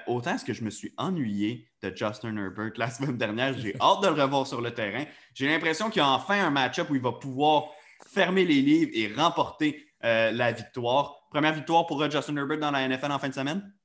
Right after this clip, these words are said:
Speaker 2: Ah, certainement. Je pense que les Jaguars, euh, ils n'ont rien prouvé dans les dernières semaines qui me laissent, qui vont me laisser croire qu'ils,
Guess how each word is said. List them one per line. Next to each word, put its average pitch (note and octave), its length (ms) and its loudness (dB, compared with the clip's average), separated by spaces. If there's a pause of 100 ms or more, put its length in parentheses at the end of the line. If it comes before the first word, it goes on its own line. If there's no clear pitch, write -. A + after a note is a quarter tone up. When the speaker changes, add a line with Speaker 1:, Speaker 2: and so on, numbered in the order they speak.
(140)
Speaker 2:
Ah, C3+ 200 2
certainement. A2+ 680 -2
Je - 80 -12
pense B2+ 200 0
que D3 60 -6
les B2 60 -2
Jaguars, C3+ 480 4 (340)
euh, A#2+ 180 4
ils A#2 80 -2
n'ont B2 140 2
rien D3+ 280 2
prouvé D3 380 0
dans D#3 100 6
les C3+ 120 2
dernières C3+ 320 2
semaines C3 300 -2
qui C3+ 100 -8
me B2 80 -2
laissent, B2 180 -4 (160)
qui - 60 -20
vont B2+ 120 0
me C3+ 80 0
laisser B2+ 200 -4
croire B2+ 280 0
qu'ils, A#2+ 260 -4